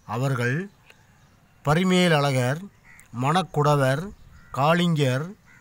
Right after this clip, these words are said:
பருதி, பரிபெருமாள், தர்மர், தாமத்தர், நச்சர், திருமலையர், மல்லர்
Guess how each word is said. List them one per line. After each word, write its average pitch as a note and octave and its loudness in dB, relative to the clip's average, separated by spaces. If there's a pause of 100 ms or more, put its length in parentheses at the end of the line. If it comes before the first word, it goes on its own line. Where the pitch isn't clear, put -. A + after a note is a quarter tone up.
(120)
பருதி, D3+ 0 (420)
பரிபெருமாள், D#3 0 (300)
தர்மர், D3+ 0 (420)
தாமத்தர், D3+ -4 (360)
நச்சர், C3+ -4 (360)
திருமலையர், E3 0 (600)
மல்லர் D#3 0